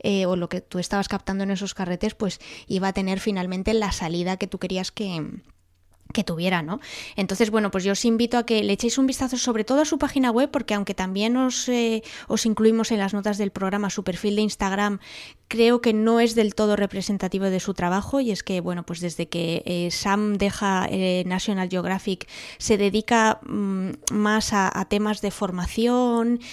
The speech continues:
y, y hace un trabajo como un poco más introspectivo, no es, no es tanto,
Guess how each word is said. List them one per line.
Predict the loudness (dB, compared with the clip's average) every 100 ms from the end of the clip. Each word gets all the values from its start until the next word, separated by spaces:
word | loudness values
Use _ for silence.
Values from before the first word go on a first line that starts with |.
| -18 -8
y, | -4 0 0
y | 2
hace | 2 2
un | 2
trabajo | 2 0 0
como | 0 -2
un | 0
poco | -2 -2
más | -2 0 0
introspectivo, | 0 -2 -4 -4 -2 0 0 0
no | -2 0
es, | -2 -4 -2
no | 2 2
es | 2
tanto, | 2 2 2 0